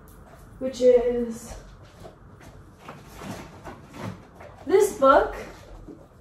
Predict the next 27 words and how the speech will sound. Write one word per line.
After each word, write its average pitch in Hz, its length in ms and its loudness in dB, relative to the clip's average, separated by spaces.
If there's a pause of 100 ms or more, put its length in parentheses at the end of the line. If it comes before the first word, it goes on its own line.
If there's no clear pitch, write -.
(1300)
on 262 120 2
the 254 80 6
bus. 240 680 4 (1400)
You 302 100 -4
know, 277 400 0 (640)
I'm, 262 140 0
like, 262 260 2
kind 285 300 2
of 294 100 0
realizing 285 460 4
my 233 140 4
reading 247 460 -2
retention 277 600 -2
has 277 140 -4
gone 277 260 0
down, 269 460 0
but 208 400 0 (100)
I'm 226 140 0
committed 240 400 -2
to 247 100 -2
reading 226 280 0
this 220 120 0
book 226 320 -4
and 220 180 -6
I'm 208 120 -4
on 202 200 -2
page 202 680 -2